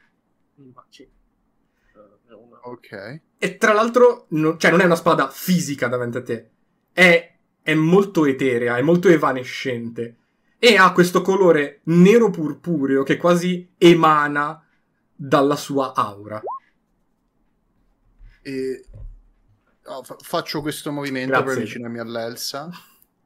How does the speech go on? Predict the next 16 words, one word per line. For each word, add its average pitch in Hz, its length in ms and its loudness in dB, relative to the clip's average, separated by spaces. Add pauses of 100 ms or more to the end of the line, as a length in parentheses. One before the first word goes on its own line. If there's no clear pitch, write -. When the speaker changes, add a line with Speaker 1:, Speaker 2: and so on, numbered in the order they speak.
(160)
Speaker 2:
E 123 480 -6
in 143 120 -8
cui, - 140 -6
mentre 156 240 -4
faccio 147 360 -6
questo, 147 520 -8
guardo 127 680 -4
la 123 100 -10
mia 117 120 -8
mano 120 320 -10
per 127 120 -12
capire 110 300 -12
se - 80 -14
è - 20 -16
ancora 107 260 -14
nera. 95 300 -20